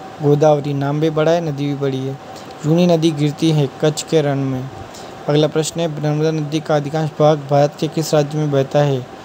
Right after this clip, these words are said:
मध्य प्रदेश में। भारत में डेल्टा बनाने वाली नदियां हैं कावेरी, गंगा। कौन सी नदी भ्रंश द्रोणी से होकर बहती है?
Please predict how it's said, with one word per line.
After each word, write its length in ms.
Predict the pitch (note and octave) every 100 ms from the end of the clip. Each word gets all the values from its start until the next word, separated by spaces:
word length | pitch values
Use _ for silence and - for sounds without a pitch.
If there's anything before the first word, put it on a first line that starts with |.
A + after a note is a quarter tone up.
| - - C#3
मध्य 220 | C#3+ C#3
प्रदेश 420 | D3 C3 C#3 - C3
में। 180 | B2+ C#3 - - - - -
भारत 360 | - D3+ D#3 D3+ E3
में 400 | E3 F3+ G#3 E3
डेल्टा 240 | C#3+ D#3+
बनाने 300 | D3+ D3+ D#3
वाली 180 | D#3 D#3+
नदियां 320 | D3+ C#3+ D3+ C#3+
हैं 180 | C#3+ B2+ -
कावेरी, 360 | C#3 C#3 D3
गंगा। 220 | D3 C#3 C#3 _ - - - - - - - - - - - -
कौन 200 | F3+ F#3+
सी 160 | -
नदी 340 | F3 D#3 D#3+ F3 F3+ - - - -
भ्रंश 360 | D#3 F3 F3+ -
द्रोणी 360 | D#3+ D#3+ E3+ F#3
से 200 | - E3 D#3 E3
होकर 380 | D#3 D3+ E3 E3 - E3
बहती 360 | C#3+ - D#3+
है? 220 | C#3 B2+